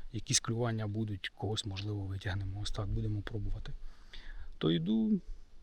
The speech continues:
не втрачаю часу, сподіваюсь на успіх. Залив в виді отакого струмочка, от він,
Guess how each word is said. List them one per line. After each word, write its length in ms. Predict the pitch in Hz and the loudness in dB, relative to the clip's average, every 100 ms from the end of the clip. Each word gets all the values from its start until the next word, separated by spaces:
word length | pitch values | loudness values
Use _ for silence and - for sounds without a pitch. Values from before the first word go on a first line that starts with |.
| - - | -8 2
не 160 | 123 160 | 6 6
втрачаю 480 | 160 202 - 220 185 | 4 0 2 2 6
часу, 440 | 180 - 202 185 | 4 4 2 0
сподіваюсь 640 | - - 131 147 151 139 | 0 4 8 8 8 8
на 120 | 143 135 | 6 4
успіх. 380 | 143 - - - - - - - - - | 2 0 -2 -6 -18 -20 -18 -16 -12 -2
Залив 480 | 110 131 131 120 | 8 10 12 10
в 40 | 104 | 8
виді 260 | 113 107 | 4 4
отакого 440 | 110 - 107 117 110 | 0 0 -2 -2 -2
струмочка, 640 | - 139 151 151 - - | 0 4 6 6 4 -2
от 160 | 110 120 | -2 -2
він, 140 | 113 | -8